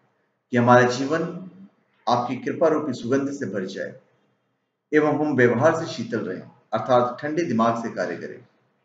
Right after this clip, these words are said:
अधिकतर उत्तेजना में कार्य बिगड़ता है और चंदन लगाने से उत्तेजना नियंत्रित होती है।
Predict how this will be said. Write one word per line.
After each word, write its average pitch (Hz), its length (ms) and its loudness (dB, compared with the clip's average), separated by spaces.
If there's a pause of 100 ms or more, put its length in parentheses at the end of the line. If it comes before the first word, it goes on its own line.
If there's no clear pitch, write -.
(800)
अधिकतर 165 400 4
उत्तेजना 143 540 -2
में 160 180 -2
कार्य 117 220 4
बिगड़ता 92 500 -4
है - 120 -16 (380)
और 117 180 2
चंदन 165 240 -2
लगाने 143 360 2
से 151 80 -8
उत्तेजना 131 520 -4 (500)
नियंत्रित 151 460 -2
होती 95 200 -16
है। - 160 -20